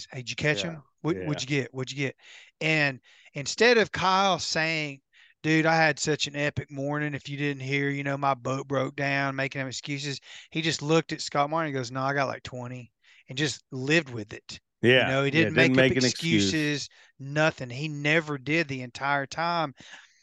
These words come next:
Speaker 1: And one of the things that I truly respect and admire about Welcher now is how hard he competes to the very end. I mean, even under the adversity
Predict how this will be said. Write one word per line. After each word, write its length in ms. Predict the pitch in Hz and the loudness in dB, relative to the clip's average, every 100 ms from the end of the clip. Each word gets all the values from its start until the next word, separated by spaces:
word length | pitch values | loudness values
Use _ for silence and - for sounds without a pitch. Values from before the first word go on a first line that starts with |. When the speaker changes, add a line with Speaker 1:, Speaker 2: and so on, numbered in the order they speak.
| - 139 | -16 -10
Speaker 1:
And 120 | 139 | -4
one 180 | 160 160 | -2 0
of 80 | |
the 100 | 139 | -2
things 300 | - 156 156 143 | 0 0 0 0
that 80 | |
I 120 | 147 139 | 0 0
truly 400 | - 160 156 139 | 0 0 0 -2
respect 520 | 127 - 156 151 - | -6 -4 -2 0 -2
and 200 | 139 135 151 | -10 -10 -10
admire 520 | 123 131 131 143 147 | -10 -6 -2 0 0
about 280 | 139 131 127 | 0 -2 -2
Welcher 440 | 135 139 - 151 | -4 -4 -4 -6
now 380 | 151 170 175 185 - - - - | -4 -4 -6 -8 -14 -20 -20 -10
is 160 | 131 | -6
how 320 | - 143 143 135 | -2 4 4 4
hard 420 | - 139 143 139 | 2 2 2 0
he 140 | 147 | -6
competes 600 | - 120 110 143 143 - | -10 -12 -8 -6 -6 -6
to 120 | - 123 | -10 -10
the 100 | 117 | -10
very 440 | 113 123 123 127 | -6 -2 -2 -4
end. 460 | 131 117 110 101 104 _ - _ 120 | -6 -12 -12 -16 -20 _ -20 _ -14
I 60 | |
mean, 380 | 123 120 117 107 _ _ _ _ _ - | -10 -8 -10 -16 _ _ _ _ _ -2
even 540 | 170 170 170 170 160 _ _ - | 0 4 4 2 -2 _ _ -4
under 360 | 156 156 151 | -2 2 0
the 200 | 135 135 | 0 -2
adversity 920 | 131 117 139 147 - 160 156 156 151 | -4 -2 0 0 0 -2 0 2 0